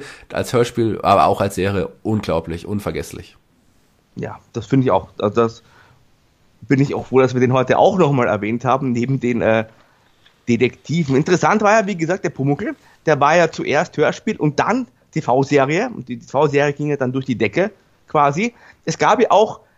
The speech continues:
Speaker 2: lange Zeit, äh, den umgekehrten Weg. Also ich kann mich da auch erinnern, wir hatten ja die achtziger Serien in unserer letzten Gigantenfolge. Und gerade in den achtzigern und auch frühen neunzigern wurde ja so ziemlich jede Serie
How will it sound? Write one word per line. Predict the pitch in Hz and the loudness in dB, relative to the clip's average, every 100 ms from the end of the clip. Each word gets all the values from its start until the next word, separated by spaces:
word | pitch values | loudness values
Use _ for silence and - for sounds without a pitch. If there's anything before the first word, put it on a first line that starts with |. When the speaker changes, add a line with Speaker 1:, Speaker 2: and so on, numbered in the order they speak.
| _ _ | _ _
Speaker 2:
lange | 110 123 220 262 - | -6 -2 0 0 -2
Zeit, | 185 175 214 214 | -2 0 0 -2
äh, | 165 | -4
den | 151 185 | -4 0
umgekehrten | 220 262 254 - 156 131 139 120 | 2 2 0 0 2 2 0 0
Weg. | 117 113 | 0 -2
Also | 123 | -4
ich | |
kann | 120 151 | -4 -4
mich | 196 | -2
da | 196 | 0
auch | 165 135 | 0 0
erinnern, | 139 208 | 0 -2
wir | 170 151 | -2 -2
hatten | 156 175 | -2 -2
ja | 160 | -2
die | 147 - | -4 -4
achtziger | 139 - - 180 160 | -6 -6 -8 -4 -2
Serien | 135 131 156 | 2 2 0
in | 180 151 | -2 0
unserer | 135 131 113 | 0 0 0
letzten | 123 156 - 143 - - _ | 0 -2 -6 -8 -8 -18 _
Gigantenfolge. | - 135 117 175 - 156 113 104 139 196 - _ _ | -12 -4 0 0 -2 -2 0 2 2 0 -4 _ _
Und | - 147 - _ _ | -8 -8 -10 _ _
gerade | 123 151 208 | 0 2 2
in | - 165 | 2 0
den | 147 | 0
achtzigern | 131 180 - - 147 151 | -2 -4 -8 -8 -4 -2
und | 165 | 0
auch | 139 | -2
frühen | 135 170 165 | -4 -2 0
neunzigern | 131 127 214 175 147 139 | 2 2 2 0 -2 0
wurde | 135 165 | 2 4
ja | 180 | 4
so | 170 160 | 2 -2
ziemlich | 151 185 185 | -4 -2 -4
jede | 220 247 247 254 | -2 -2 2 0
Serie | - 139 139 160 254 | 4 4 6 4 0